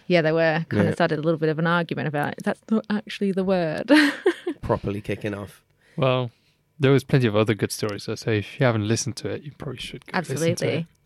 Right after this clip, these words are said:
Speaker 2: It's a wicked episode. It's very good. Um, yeah. Not, not resentful at all. <laughs>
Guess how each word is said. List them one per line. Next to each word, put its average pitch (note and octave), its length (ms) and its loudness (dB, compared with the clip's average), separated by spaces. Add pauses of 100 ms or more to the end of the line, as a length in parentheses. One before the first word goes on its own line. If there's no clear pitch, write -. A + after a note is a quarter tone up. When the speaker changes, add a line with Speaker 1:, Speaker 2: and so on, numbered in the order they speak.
(160)
Speaker 2:
It's - 160 -8
a G#2+ 80 2
wicked G2+ 300 -4
episode. G2 520 -8 (120)
It's - 120 -20
very G#2 220 -2
good. G2+ 320 -4 (1160)
Um, G#2 240 2
yeah. G2+ 180 0 (440)
Not, F#3+ 260 8
not F3+ 160 8
resentful C3+ 520 4
at G#2+ 240 -4
all. G#2+ 200 -2 (220)
<laughs> - 180 4